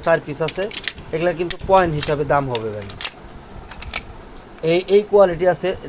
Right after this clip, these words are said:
দুইটা, এই একটা আর এই একটা। এগুলা কিন্তু তামার মাল ভাই, এগুলার দামটাও কিন্তু তামার মতো। এবার এক কেজি তামার দামই আছে এই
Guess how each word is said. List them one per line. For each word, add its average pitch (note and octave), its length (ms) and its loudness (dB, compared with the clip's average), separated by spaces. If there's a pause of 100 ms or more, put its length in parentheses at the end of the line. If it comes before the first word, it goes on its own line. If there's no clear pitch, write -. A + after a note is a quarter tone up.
দুইটা, C#3+ 300 -6 (680)
এই D3 140 4
একটা - 260 2 (680)
আর C3+ 80 0 (180)
এই C#3+ 140 2
একটা। - 240 -8 (800)
এগুলা E3+ 220 2
কিন্তু F#3+ 140 2 (100)
তামার G#3 340 4
মাল E3 200 2
ভাই, A2 120 -2 (320)
এগুলার D3 300 2
দামটাও D#3+ 400 4
কিন্তু D#3+ 140 -6 (100)
তামার F3 260 2
মতো। D3 200 -4
এবার F3+ 180 2
এক - 100 -4
কেজি E3+ 240 -4
তামার F3 260 0
দামই D#3 240 0
আছে D#3 140 -6 (460)
এই D#3 80 2